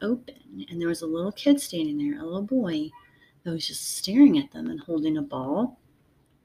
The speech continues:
And when the person staying in the room went in to go chase them, the child just disappeared. So there's that. You know what's scarier than zombie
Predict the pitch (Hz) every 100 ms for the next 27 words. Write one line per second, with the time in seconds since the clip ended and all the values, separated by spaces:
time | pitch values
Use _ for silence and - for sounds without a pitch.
0 | _ - - _ _ - 185 170 160 160
1 | 160 147 - _ - 170 180 170 165 160
2 | 165 165 - - 160 170 160 156 151 147
3 | 147 - _ _ _ _ _ _ _ _
4 | _ _ _ _ - 214 196 185 - 190
5 | 208 185 160 156 156 156 - 165 156 151
6 | 143 143 143 - 170 180 - - 50 -
7 | - - - - - - - - - -
8 | - - - - - - - - - -
9 | - - - - - - - - - -
10 | - - 170 175 175 - 214 240 214 -
11 | - - - - - 185 185 185 - 170
12 | 160 170 170 170 156 147 156 156 156 156
13 | 160